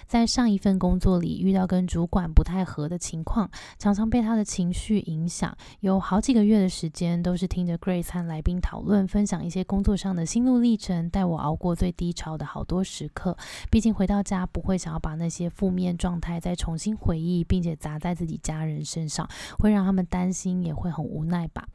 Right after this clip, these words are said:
很谢谢 Grace 和团队生出了这样一个引领我撑下去的 Podcast。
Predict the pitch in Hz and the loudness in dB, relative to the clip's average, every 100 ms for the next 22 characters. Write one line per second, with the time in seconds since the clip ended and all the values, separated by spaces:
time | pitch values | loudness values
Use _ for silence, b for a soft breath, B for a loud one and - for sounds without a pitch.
0 | B B B - 190 233 240 220 226 208 | B B B -4 -2 2 2 4 4 4
1 | 202 190 165 185 190 190 180 185 185 160 | 2 2 2 4 2 2 0 0 0 0
2 | 180 165 170 165 175 214 247 220 - 185 | -2 -2 -4 -2 2 4 4 2 2 -2
3 | 185 175 175 165 156 156 - 190 - | -2 -2 -2 -4 -6 -8 -10 -12 -14